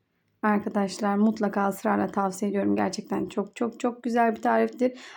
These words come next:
Ayrıca bu kremayı bütün sütlü tatlılarınızda kullanabilirsiniz.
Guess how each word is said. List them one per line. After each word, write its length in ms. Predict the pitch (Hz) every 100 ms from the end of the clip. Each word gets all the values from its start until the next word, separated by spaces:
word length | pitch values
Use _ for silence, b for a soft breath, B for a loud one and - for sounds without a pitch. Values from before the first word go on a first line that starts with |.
| B
Ayrıca 400 | 247 277 226 214
bu 80 | 220
kremayı 560 | 240 208 202 196 254 - B B
bütün 200 | 233 269
sütlü 320 | 262 226 214 196
tatlılarınızda 720 | 202 196 208 202 190 180 175
kullanabilirsiniz. 1160 | 202 208 214 214 220 220 220 220 226 302 -